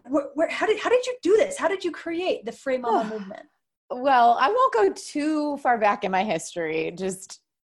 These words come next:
Speaker 2: we'll just pre-frame a little bit. The short version is I always knew I wanted to be a mom. That was kind of, that was, like, game one. It wasn't like, "I wanna be an entrepreneur." Like, I really was just one of those people who was going through kind of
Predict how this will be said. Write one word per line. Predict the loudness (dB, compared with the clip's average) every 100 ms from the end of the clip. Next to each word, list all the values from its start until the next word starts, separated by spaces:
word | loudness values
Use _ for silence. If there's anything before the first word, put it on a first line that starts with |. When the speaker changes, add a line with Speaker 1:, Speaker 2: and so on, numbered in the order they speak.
| _
Speaker 2:
we'll | -6 -2 0
just | 0 -2
pre-frame | -6 -4 -2 -2
a | 0
little | 0 0
bit. | -2 -8 -4
The | -4
short | -4 -4 -4 -2
version | -4 -4 -6 -4
is | -2 -4 -6 _ -20 -14 -2
I | 2
always | 4 4 2
knew | 2
I | 2
wanted | 0 -2
to | -2
be | -2
a | 0
mom. | 2 2 2 0 -4 -2
That | -2
was | -2 -10
kind | -8 -6
of, | -2
that | -2
was, | 0
like, | 0 -2 0
game | 0 0
one. | -2 -2
It | -2
wasn't | -2 -2 -2 0
like, | 0 -2 -8 _ _ _ _
"I | -2
wanna | 0 -2 -2 -4 -4
be | -4
an | -4
entrepreneur." | -8 -6 -4 0 0
Like, | 0 -4 -2
I | -2
really | 0 0 0
was | 0 -4
just | -8 -8 -8
one | -6
of |
those | -6 -8
people | -8 -8 -4 -4
who | -4 -6 -6
was | -8 -10
going | -8 -6 -6
through | -8 -8
kind | -8 -8
of | -8